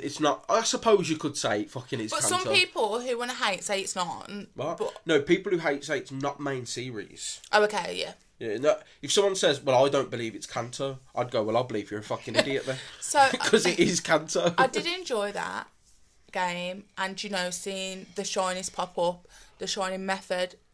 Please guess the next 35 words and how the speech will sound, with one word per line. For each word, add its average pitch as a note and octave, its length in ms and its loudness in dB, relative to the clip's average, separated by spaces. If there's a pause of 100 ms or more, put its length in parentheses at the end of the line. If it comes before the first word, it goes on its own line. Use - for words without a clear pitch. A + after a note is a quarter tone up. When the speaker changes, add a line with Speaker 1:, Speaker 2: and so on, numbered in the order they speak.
(140)
Speaker 2:
I F#3+ 60 0
really F#3+ 380 -2
enjoyed F#3 280 -4
that G3 160 -8
game. F#3+ 360 -4 (120)
Speaker 1:
In C3 80 0
the C3+ 60 2
shinies C3+ 500 4
in B2+ 80 -4
the B2+ 60 0
overworld, A#2 540 -2
then G#2+ 80 -8
they G2+ 80 -6
Speaker 2:
In - 120 -2
Speaker 1:
catch G#3+ 100 0
Speaker 2:
the - 80 0
o-, G3+ 40 6
Speaker 1:
Combo, F#3+ 200 2
Speaker 2:
yeah. F#3 280 0 (360)
Speaker 1:
yeah? A3 360 0
Speaker 2:
Um, G#3+ 160 -6 (320)
Speaker 1:
Which B2+ 240 -4
you B2 60 -4
could A#2+ 180 -6
find C#3 280 -2
out A#2+ 220 0
in G#2 80 -4
Pokemon G2+ 400 -2
Legends F#2 260 -6
Arceus, G#2 480 2
where G#2+ 120 0
they'll G2 200 0
also B2 300 2
be, G2 180 -4
but G2 180 -6